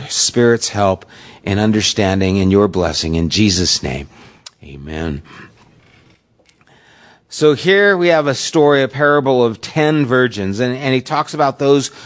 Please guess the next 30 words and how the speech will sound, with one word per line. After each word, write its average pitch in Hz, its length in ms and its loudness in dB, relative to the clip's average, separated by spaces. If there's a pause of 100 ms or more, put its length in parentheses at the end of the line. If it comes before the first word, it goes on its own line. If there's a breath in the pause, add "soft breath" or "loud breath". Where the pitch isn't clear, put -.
(140 loud breath)
who 151 200 4
are 131 240 0
wise. 107 880 -2 (440 loud breath)
And 147 300 -2
the 143 80 2
word 175 380 0
for 156 220 0
wise 139 560 0
that 127 120 -2
he's 120 260 -4
using 131 360 0
here 127 320 0
is 120 340 -4
to 147 120 -4
be 120 300 0 (220 loud breath)
mindful 147 800 -2
of 120 220 -4
one's 117 580 -2 (100)
interests. - 840 -8 (540 loud breath)
And 123 120 -2
it's 131 200 -4
real 190 200 4
important 165 580 -2
because 135 640 0 (560 loud breath)
that 156 460 -4
is 131 240 -2
the 135 140 0
intent 131 500 -2
that 120 120 -2
he's 110 520 -4